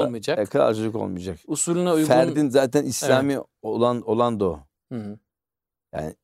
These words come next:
Speaker 2: İslam kişiyi esas alıyor.
Speaker 1: Hı hı.
Speaker 2: Sonra toplumu esas alıyor. Önce kişiden başlıyor.
Speaker 1: Hı hı.
Speaker 2: Sonra o kişinin hayatını kaliteli devam ettirmesi adına da topluluğu önem-, önemsiyor.
Speaker 1: Hı hı.
Speaker 2: Ama,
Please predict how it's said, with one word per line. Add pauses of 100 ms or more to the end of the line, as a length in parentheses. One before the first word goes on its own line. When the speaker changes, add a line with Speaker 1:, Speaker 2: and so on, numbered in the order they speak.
(120)
Speaker 2:
İslam
kişiyi (280)
esas
alıyor. (260)
Speaker 1:
Hı
hı. (960)
Speaker 2:
Sonra
toplumu
esas
alıyor. (260)
Önce (500)
kişiden (320)
başlıyor. (140)
Speaker 1:
Hı
hı.
Speaker 2:
Sonra
o
kişinin
hayatını (480)
kaliteli
devam
ettirmesi
adına
da
topluluğu
önem-,
önemsiyor. (120)
Speaker 1:
Hı
hı. (760)
Speaker 2:
Ama,